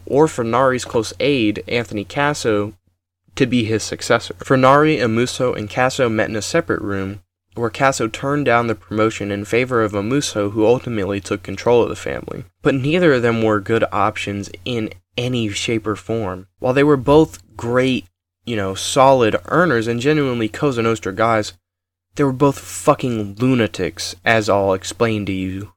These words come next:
soon. Amuso became the official boss of the family on January thirteenth, nineteen eighty-seven, when, um, when Anthony Corallo was sentenced to a hundred years in prison as well as a two hundred and forty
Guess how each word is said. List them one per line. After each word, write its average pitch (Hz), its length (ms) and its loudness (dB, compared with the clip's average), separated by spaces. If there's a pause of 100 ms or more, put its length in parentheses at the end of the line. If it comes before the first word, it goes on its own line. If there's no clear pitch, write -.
soon. 131 540 -2 (140)
Amuso 175 360 4
became 151 460 0
the 120 100 4
official 151 400 0
boss 120 320 4
of 113 60 -4
the 104 60 -4
family 110 540 -2
on 107 220 -2
January 143 500 0
thirteenth, - 720 -4
nineteen 113 400 -2
eighty-seven, 98 720 -2 (100)
when, 113 160 -6
um, 110 140 -2
when 117 260 -2
Anthony 131 320 -2
Corallo 113 380 2
was 104 140 0
sentenced 113 420 -6
to 107 200 -2
a 104 40 -2
hundred 139 400 -4
years 113 340 -4
in 98 140 -8
prison 123 420 -4
as 110 240 -4
well 110 140 0
as 104 100 -4
a 101 80 -4
two 170 300 -2
hundred 139 260 -2
and 104 140 -6
forty 120 380 -2